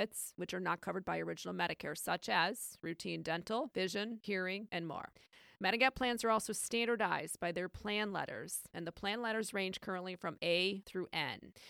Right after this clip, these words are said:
You can take a look at page seventy-six in the Medicare and You Handbook to see a good chart with all of the standardized benefits by the Medigap plan letter. We're also gonna link that chart in the show notes below. Today, Medigap Plan G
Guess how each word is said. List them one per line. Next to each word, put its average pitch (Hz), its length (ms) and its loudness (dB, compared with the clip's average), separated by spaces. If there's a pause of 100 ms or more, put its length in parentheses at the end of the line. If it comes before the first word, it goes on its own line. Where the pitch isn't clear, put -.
(180)
You 185 100 0
can 180 180 -2
take 208 220 0
a 247 40 0
look 226 260 2
at 190 80 -4
page 185 260 0
seventy-six 202 880 -2
in 180 140 -2
the 175 40 0
Medicare 180 460 -2
and 185 80 -2
You 175 80 -2
Handbook 175 600 -2
to 160 60 -6
see - 140 -2
a 160 60 0
good 202 200 -2
chart 196 400 2
with 175 140 -4
all 185 180 6
of 214 60 0
the 196 80 -6
standardized 185 500 0
benefits 175 480 0
by 165 220 2
the 170 80 0
Medigap 165 420 -2
plan 208 280 0
letter. - 300 -4 (360)
We're 180 120 2
also 175 260 4
gonna 214 160 0
link 185 320 -2
that 175 180 4
chart 165 460 4
in 170 80 -4
the 165 80 -4
show 170 200 -2
notes 156 300 -6
below. 165 460 -2
Today, 220 520 8
Medigap 185 460 2
Plan 190 320 2
G 226 480 -2